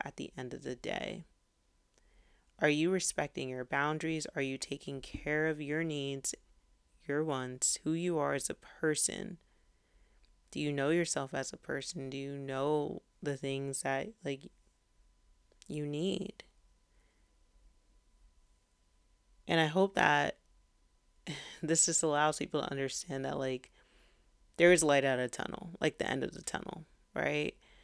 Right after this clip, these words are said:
We fill our life with the things that make us happy, and a lot of things that we do is a choice. So let's make choices that make us feel good, that make us happy, that make us, you know, grateful for the things that we have in our life.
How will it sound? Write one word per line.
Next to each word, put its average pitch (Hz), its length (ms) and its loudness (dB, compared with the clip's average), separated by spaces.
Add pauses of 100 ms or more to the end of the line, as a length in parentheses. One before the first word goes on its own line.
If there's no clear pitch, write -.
(320)
We 151 160 0
fill 165 300 6
our 165 140 8
life 143 300 0
with - 120 -8
the 143 60 -2
things 139 300 -4
that - 160 -2
make 127 220 -6
us - 120 -4
happy, 131 380 -4
and 131 80 -4
a 131 80 -4
lot 139 200 0
of 143 80 -8
things 143 240 -4
that 131 120 -2
we 131 240 -8
do 139 520 -2 (760)
is 165 260 4
a 147 60 0
choice. - 640 -4 (240)
So - 180 0
let's 170 260 4
make 180 200 2
choices 143 560 -2
that 139 200 6
make 131 320 -4
us 131 340 0
feel 139 280 4
good, 131 380 -2
that 135 160 -2
make 131 240 -4
us - 300 0 (420)
happy, 135 560 2 (300)
that 147 140 4
make 151 200 2
us, - 200 0
you 156 100 -2
know, 139 300 -2
grateful 170 400 2
for 151 140 -2
the 143 120 -2
things 135 300 -4
that - 120 -2
we 139 80 -6
have 131 240 0
in 131 80 -6
our 127 100 -4
life. 123 420 -8